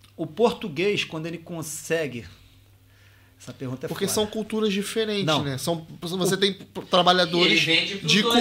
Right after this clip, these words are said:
Speaker 2: cultura diferente
Speaker 1: Não, pra mim
Speaker 2: que
Speaker 3: Clientes.
Speaker 2: normalmente vende, o, tem português que vende pra brasileiro e tem brasileiro que vende pra português.
Speaker 1: Eu vou responder da forma mais coerente
Speaker 2: Sim.
Speaker 1: que eu, que eu, que da, da minha visão a nível de empresário, ok?
Speaker 2: Sim.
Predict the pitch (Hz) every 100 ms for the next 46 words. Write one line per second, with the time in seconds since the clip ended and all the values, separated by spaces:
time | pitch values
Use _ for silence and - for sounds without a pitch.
0 | 226 156 233 233 214 - 240 220 247 -
1 | - 185 185 185 208 247 226 220 233 233
2 | 214 233 240 262 233 185 156 190 220 208
3 | 185 151 151 143 156 147 147 151 151 147
4 | 156 147 143 139 147 165 180 220 294 -
5 | 359 381 247 254 262 254 247 254 220 180
6 | 185 170 185 196 - 208 180 160 190 214
7 | 156 160 - 175 175 160 190 - - 214
8 | 175 147 175 - - 131 165 165 - 160
9 | 147 143 - 143 151 147 151 160 202 160
10 | 135 180 196 165 170 180 170 180 175 147
11 | 120 117 120 - 147 143 127